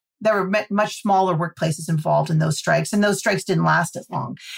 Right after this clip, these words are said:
And in twenty twenty, we only saw sixty-six strikes in Canada. Compare that to twenty twenty-one, we saw a hundred eighty-six strikes. Last year, a hundred seventy-five strikes.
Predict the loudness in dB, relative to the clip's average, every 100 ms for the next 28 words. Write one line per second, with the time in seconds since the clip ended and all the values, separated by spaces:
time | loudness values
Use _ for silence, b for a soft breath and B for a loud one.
0 | B 2 2 0 0 0 0 2 2 0
1 | 2 2 2 -2 2 2 2 0 -6 -6
2 | -4 -4 -4 -6 -6 -6 -6 -16 -20 _
3 | _ _ -2 0 -4 -4 -6 -12 _ B
4 | B B B -4 -4 -2 0 0 2 2
5 | 0 -6 -6 -2 -2 -4 -8 _ _ _
6 | -2 2 2 2 0 2 2 2 -2 -4
7 | -4 0 -2 -2 -2 0 0 0 0 2
8 | 2 0 -2 -4 -8 -2 0 0 -4 -14
9 | -16 B B -4 2 2 2 -4 -8 -2
10 | 0 0 -2 -2 -2 -2 -4 0 0 2
11 | -2 0 0 0 -2 0 0 -2